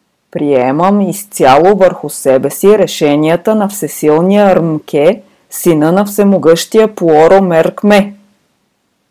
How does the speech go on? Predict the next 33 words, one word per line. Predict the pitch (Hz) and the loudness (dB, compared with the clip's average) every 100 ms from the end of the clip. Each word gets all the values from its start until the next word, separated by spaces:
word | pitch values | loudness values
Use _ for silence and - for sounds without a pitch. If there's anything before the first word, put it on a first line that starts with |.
| _ _ | _ _
На | 151 | -14
Мариан | 151 151 156 175 | -12 -10 -8 -8
му | 156 | -8
избиха | 139 156 165 | -10 -12 -14
сълзи. | - 151 147 - _ _ _ _ _ _ _ - | -12 -10 -10 -14 _ _ _ _ _ _ _ -8
Не | 190 | -4
вървеше | 208 220 262 254 | -2 0 -2 -2
да | 202 | -4
им | 180 | -2
каже | 196 190 175 | 0 0 0
право | 175 165 151 | -2 -2 -4
кума | - 160 151 | -6 -6 -4
в | 170 | -4
очи, | 165 180 | -4 -4
че | - 170 | -8 -10
трудно | _ 233 240 240 | _ -2 0 2
може | 233 233 226 | 0 0 0
да | 208 | -2
се | 202 190 | -2 -2
измисли | 180 208 208 202 | -2 -4 -4 0
по-идиотско | 196 185 175 185 - - | 2 2 2 2 0 -4
име | 175 175 214 | -2 -2 -4
от | 202 | -6
това | 190 180 | -4 -2
на | 175 170 | -2 -4
техния | 160 170 156 | -4 -4 -6
небесен | 151 143 151 151 | -4 -4 -6 -10
първенец. | 143 156 156 160 - - _ _ _ _ _ _ _ _ | -6 -6 -4 -6 -12 -20 _ _ _ _ _ _ _ _
Нали | - 190 | -10 -8
беше | 208 220 226 | -6 -6 -8
в | |
слабосилна | 208 190 180 180 175 170 | -8 -8 -6 -6 -6 -6
позиция? | - 156 160 - 156 | -10 -12 -12 -14 -20